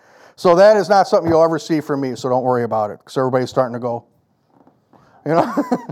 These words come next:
<laughs> "Please help him not to look at me." Fourth question, and we get this actually from people who are seekers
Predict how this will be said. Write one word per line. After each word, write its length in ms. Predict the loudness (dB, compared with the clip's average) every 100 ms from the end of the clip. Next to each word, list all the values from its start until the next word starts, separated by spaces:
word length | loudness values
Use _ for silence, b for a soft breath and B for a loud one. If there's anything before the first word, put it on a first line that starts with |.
| -20 _
<laughs> 560 | _ _ -20 -20 -8
"Please 220 | 0 0 4
help 220 | 2 4
him 80 | 4
not 180 | 4
to 60 | 4
look 200 | 0 0
at 120 | -2
me." 260 | -2 -4 -6 _ B B -16 -16 B B B B B B B B B B _ _ _ _ _ _ _ _ _ b b b -6
Fourth 300 | 4 6 6
question, 540 | 4 2 2 -4 -14 -14 _ -4
and 160 | 0
we 60 | 2
get 200 | 2 2
this 180 | 2 4
actually 360 | 2 2 -2
from 160 | -2 -4
people 340 | -4 -2 0
who 80 | 2
are 120 | 0
seekers 680 | 0 -6 -6 -6 -10 -12 -20